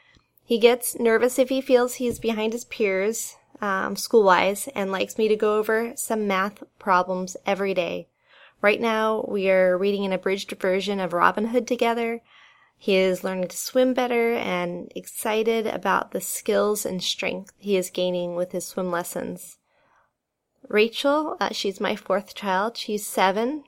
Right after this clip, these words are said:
She's always been unschooled. It's very exciting to me to see her learn how to read because she's doing it all on her own. I get her books. She likes to read books about, um, these fairies, the rainbow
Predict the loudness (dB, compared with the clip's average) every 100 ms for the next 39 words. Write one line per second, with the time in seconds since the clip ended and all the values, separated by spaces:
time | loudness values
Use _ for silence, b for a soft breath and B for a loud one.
0 | _ -10 -4 -4 -4 0 4 6 6 2
1 | -2 -4 -4 -4 -8 -6 -6 -6 -10 _
2 | _ -4 -2 -8 -12 _ -2 4 4 2
3 | 0 -2 0 -2 -4 -4 -4 -6 -12 -4
4 | -4 -4 -2 0 0 0 -2 -2 0 0
5 | 0 -4 -6 _ b b b _ -10 -8
6 | -4 -2 0 0 -2 -4 2 2 4 0
7 | 0 0 -2 -2 -6 b b b b -4
8 | 0 4 4 4 0 0 -8 -12 -14 -16
9 | _ -14 0 0 0 -8 -6 -4 -4 -6
10 | -8 -10 -4 0 2 2 -2 -6 -6 -6
11 | -6 -6 -6 0 0 2 2 0 -2 -14
12 | _ -10 -4 -2 -2 -2 -4